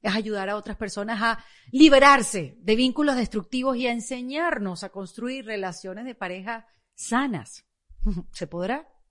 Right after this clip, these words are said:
En esta conversación, Silvia nos ayuda a aceptar el desamor y a no sentir culpa por ello y a entender que es responsabilidad de dos. También nos ayuda a identificar que estás con alguien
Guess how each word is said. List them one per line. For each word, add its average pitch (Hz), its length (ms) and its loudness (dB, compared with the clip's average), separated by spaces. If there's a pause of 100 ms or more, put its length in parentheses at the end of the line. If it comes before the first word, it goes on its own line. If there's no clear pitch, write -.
(640)
En 226 120 2
esta 240 160 4
conversación, 247 520 4
Silvia 262 300 -2
nos 254 160 -2
ayuda 208 500 0
a 190 460 -2
aceptar 208 480 -4
el 240 100 -6
desamor 180 560 -8 (120)
y 180 100 -8
a 180 60 -6
no 190 100 -6
sentir 233 400 -8
culpa 247 320 -2
por 185 160 -4
ello 190 260 -2 (240)
y 247 100 6
a 254 40 12
entender 247 520 0
que 214 160 -2
es 226 100 -4
responsabilidad 185 760 -6
de 190 100 -6
dos. 220 300 -8 (300)
También 196 240 0
nos 240 140 0
ayuda 226 300 -2
a 208 40 -4
identificar 180 580 -8
que - 60 -14
estás 180 220 -14
con 196 180 -10
alguien 190 540 -10